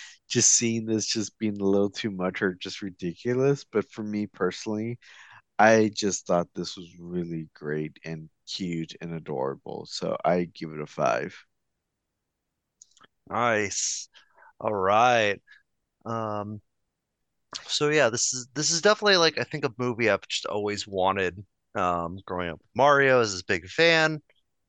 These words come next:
Speaker 2: Uh, this is always kind of the treatment I've wanted Mario to get. Um,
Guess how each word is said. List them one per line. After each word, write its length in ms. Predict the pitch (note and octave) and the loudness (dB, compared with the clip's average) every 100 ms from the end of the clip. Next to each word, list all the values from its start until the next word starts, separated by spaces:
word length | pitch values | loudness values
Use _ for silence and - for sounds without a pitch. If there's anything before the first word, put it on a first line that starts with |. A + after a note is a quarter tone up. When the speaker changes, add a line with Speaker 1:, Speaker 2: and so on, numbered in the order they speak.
| _ - | _ -12
Speaker 2:
Uh, 500 | G#2+ A2 G#2 G2 F2+ | -8 -4 -4 -4 -6
this 180 | A#2 - | -6 -4
is 120 | - D3 | 0 2
always 260 | E3 D#3 | 2 2
kind 180 | - D3 | 0 -2
of 80 | - | -4
the 80 | - | -8
treatment 580 | - - D3+ C#3+ A2 G#2+ | -2 -2 -2 -4 -4 -4
I've 160 | G2+ - | -4 -2
wanted 340 | A2 A2 G#2 | 0 0 -2
Mario 460 | G2 F#2+ G#2 G2 F#2 | 0 2 2 -2 -6
to 100 | E2+ - | -8 -8
get. 300 | G2 E2 - _ _ _ _ _ - | -4 -4 -4 _ _ _ _ _ -6
Um, 560 | F#2 F2+ E2+ E2 E2 | -2 0 0 -2 -6